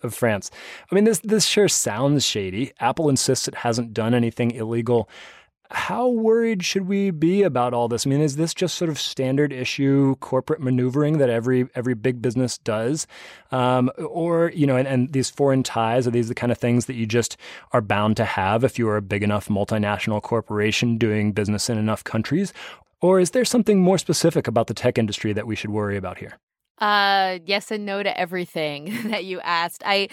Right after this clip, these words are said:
Speaker 2: I would say that, uh, I don't know if there's anything illegal here. It doesn't seem, it seems like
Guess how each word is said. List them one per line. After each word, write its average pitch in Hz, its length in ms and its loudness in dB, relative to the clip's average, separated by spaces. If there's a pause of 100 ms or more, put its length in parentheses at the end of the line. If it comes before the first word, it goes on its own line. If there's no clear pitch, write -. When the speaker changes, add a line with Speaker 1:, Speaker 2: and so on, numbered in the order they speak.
(300)
Speaker 2:
I 262 120 2
would 311 160 -2
say 302 200 -2
that, 269 400 0
uh, 233 260 2 (140)
I 262 140 2
don't 359 180 0
know 349 160 2
if 370 120 -8
there's 320 200 -2
anything 311 300 -4
illegal 302 280 -2
here. 302 160 2
It 285 60 2
doesn't 294 260 0
seem, 269 340 -4
it 240 100 -6
seems 285 260 -4
like 269 260 -2